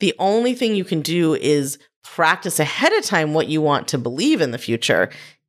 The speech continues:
and plan to be nice to yourself if your brain does say some dumb shit anyway,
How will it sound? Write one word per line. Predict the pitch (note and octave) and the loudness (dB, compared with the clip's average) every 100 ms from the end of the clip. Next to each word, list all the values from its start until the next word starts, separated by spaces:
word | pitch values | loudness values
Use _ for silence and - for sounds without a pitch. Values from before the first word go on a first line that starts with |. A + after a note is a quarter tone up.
| _ | _
and | G#3+ B3+ A#3 F#3+ | 2 2 0 -2
plan | - F#3 F3 F#3 | -4 0 2 2
to | F3 | 0
be | D#3 | -2
nice | D3+ D#3+ - | 2 2 2
to | D#3 | 0
yourself | C3 C#3 B2+ | 0 2 2
if | - - | 0 -2
your | C3+ | 0
brain | C#3 C3 | 0 0
does | C3+ B2+ - | 2 2 2
say | G2 | 0
some | - G#2+ | 0 0
dumb | G2 E2 | 0 2
shit | - - | 4 4
anyway, | - D#2 G1+ G1+ - | 2 -2 0 -2 -4